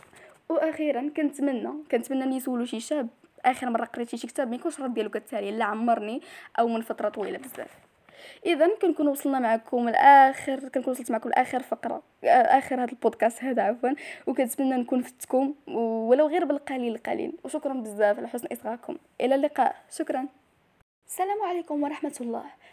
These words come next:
معكم شيماء فحصي في بودكاست اليوم. انا حاول نتحدث على موضوع الا وهو الشباب والقراءه او الشباب والمطالعه. وهنا بزاف ديال الاسئله كتبادر للذهن ديالنا، كعلاش خاصنا نركزوا على القراءه والشباب بالضبط،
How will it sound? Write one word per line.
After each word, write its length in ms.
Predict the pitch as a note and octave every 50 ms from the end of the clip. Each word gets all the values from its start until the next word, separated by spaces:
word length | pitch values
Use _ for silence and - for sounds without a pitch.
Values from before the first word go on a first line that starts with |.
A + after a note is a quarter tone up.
| _ -
معكم 280 | B3 A#3 E4+ E4 G#4+ G#4+ G#4
شيماء 300 | G4 F4+ E4 D#4 D4 A3
فحصي 420 | C4+ - C4 B3+ - - B3 C4
في 60 | D4+ - -
بودكاست 400 | - - - - G#3 G3 - -
اليوم. 260 | A#3+ G#3+ F#3+ - - - _ _ _ -
انا 100 | C4 C4
حاول 260 | C#4 - E4 F4 E4+
نتحدث 360 | D#4 D4 - C#4+ B3 C4+ D4 D4+
على 140 | B3+ B3
موضوع 600 | A3 A3 G#3 G3+ G3+ A3 B3 D4+ E4 F#4 - G#3
الا 140 | - - A#3+
وهو 440 | A#3+ A#3+ A#3+ A#3 A#3 B3+ C4 D4 E4+
الشباب 440 | F4 - - - B3 A3 A#3 D4+ D#4 -
والقراءه 440 | A#3 A#3 - A3+ A3+ - - - - - _ _ _ - - - - _ -
او 160 | - F4 G4+
الشباب 520 | G#4 G4 - - - A#3 A3 A3+ G#3+ A#3+ D#4+
والمطالعه. 580 | D#4+ D4+ C#4 B3+ A#3+ - A3 A3 B3 - - - _ _ - - - - -
وهنا 200 | - C#4+ D#4 E4
بزاف 300 | F#4 E4+ D4 F4 F4+ E4+
ديال 100 | - D#4
الاسئله 340 | - - C4 - - A#3+ F4
كتبادر 460 | F4+ - - - - D4 C4+ B3 A#3+
للذهن 380 | A#3 A3+ A#3 - D4 C4+ C4+ B3+
ديالنا، 380 | A#3 A#3 G#3+ A3 - A#3 A#3 A#3
كعلاش 640 | - - A#3+ G#3+ G#3+ A3 A3 A3+ B3+ C#4+ D4 C#4+
خاصنا 220 | - - C#4+ - C#4
نركزوا 380 | C4+ C4+ - - C4 B3+ C4+
على 140 | B3 A#3 A3+
القراءه 380 | A3 A3 - - A3 A3+ - -
والشباب 420 | A#3 A3+ - - G#3+ A3 G3+ G#3
بالضبط، 380 | - G#3 - - D4 F4+ F4+